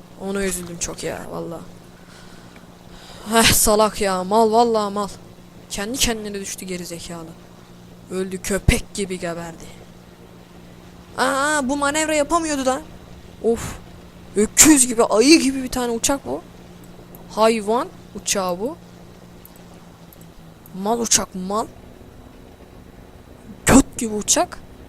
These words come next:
Kocaman manevra yapamıyor bu. Ama çok pis tarıyor. Çok pis tarıyor, söyleyeyim onu.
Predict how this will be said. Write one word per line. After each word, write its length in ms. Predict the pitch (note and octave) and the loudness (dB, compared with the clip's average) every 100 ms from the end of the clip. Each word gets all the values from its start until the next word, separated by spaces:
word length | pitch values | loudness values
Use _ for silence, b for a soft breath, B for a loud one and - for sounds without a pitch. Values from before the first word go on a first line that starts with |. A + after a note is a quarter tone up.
| - - | -20 -10
Kocaman 360 | - A3+ A3+ C4+ | -2 0 2 0
manevra 400 | B3 B3 B3+ C4 | 0 0 2 2
yapamıyor 460 | C4 A#3+ C4+ A#3 E3 | 0 2 -2 -2 -6
bu. 80 | E3+ - - - - - | -12 -16 -14 -14 -10 -4
Ama 160 | G#3+ | -4
çok 220 | - G#3+ | -2 -4
pis 140 | - - | -2 0
tarıyor. 280 | G#3 F3+ E3 - - - - - - B B B | 0 -2 -6 -16 -20 -20 -20 -20 -20 B B B
Çok 360 | - A3 B3+ - | 6 6 6 4
pis 220 | B3 - | 2 4
tarıyor, 320 | A#3+ A3 G3 | 4 4 4
söyleyeyim 380 | - G3 G3 G3 | 2 0 0 -2
onu. 140 | F#3 | -4